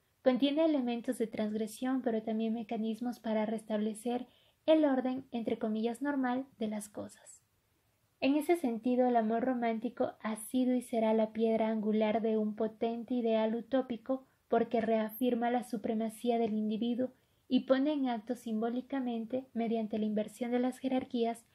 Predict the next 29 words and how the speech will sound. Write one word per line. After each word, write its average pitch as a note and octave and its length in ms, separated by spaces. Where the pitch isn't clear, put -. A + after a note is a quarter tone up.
los A#3+ 220
ritos B3+ 380
de A#3 100
oposición A#3+ 920
al A#3+ 200
orden A3+ 320
social A3 380
establecido. G3+ 680
Sin E4 200
embargo, C4 540
esto C#4+ 360
no D#4 140
es C4 180
decir A3+ 340
mucho A3+ 360
si B3 180
no A3 160
se A3+ 140
mencionan A3 540
las A3+ 160
condiciones A3 580
sociales A#3+ 640
y C4+ 140
las C#4 240
instituciones A3+ 840
gracias A3 400
a A#3 60
las G#3+ 180
cuales A3 400